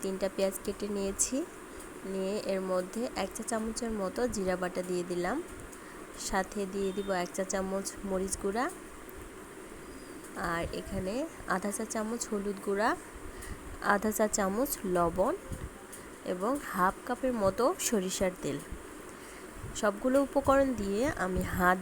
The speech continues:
দিয়ে এটাকে ভালো করে মাখিয়ে নেব। যতক্ষণ না এটা নরম হয়ে আসছে, ততক্ষণ কিন্তু এটা মাখাতে হবে। তো এইটা পেঁয়াজটা আমার ভালো করে মাখিয়ে নেওয়া হয়ে গেছে। এখন আমি এর মধ্যে দুই কাপের মতো পানি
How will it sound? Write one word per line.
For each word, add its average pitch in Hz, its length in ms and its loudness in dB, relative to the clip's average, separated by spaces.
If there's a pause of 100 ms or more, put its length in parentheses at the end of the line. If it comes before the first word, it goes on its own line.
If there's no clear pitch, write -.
দিয়ে 226 240 4
এটাকে 208 260 0 (200)
ভালো 185 260 0 (120)
করে 226 160 4 (120)
মাখিয়ে 175 420 0
নেব। 175 180 0 (760)
যতক্ষণ 254 520 2
না 247 60 4 (100)
এটা 240 140 0 (140)
নরম 190 320 4
হয়ে 208 180 2 (120)
আসছে, 180 280 -2 (240)
ততক্ষণ 233 440 0 (100)
কিন্তু 254 280 0
এটা 247 140 0 (100)
মাখাতে 185 420 2
হবে। 175 240 4 (2000)
তো 190 100 0 (420)
এইটা 190 240 0 (140)
পেঁয়াজটা 196 460 4
আমার 226 160 2 (100)
ভালো 180 220 2
করে 220 140 2 (100)
মাখিয়ে 180 360 0
নেওয়া 214 240 4
হয়ে 196 240 4
গেছে। 180 280 0 (580)
এখন 247 220 0 (120)
আমি 254 140 2 (140)
এর 190 180 2
মধ্যে 180 300 2 (220)
দুই 190 200 4
কাপের 196 320 0
মতো 190 180 0 (140)
পানি 180 200 4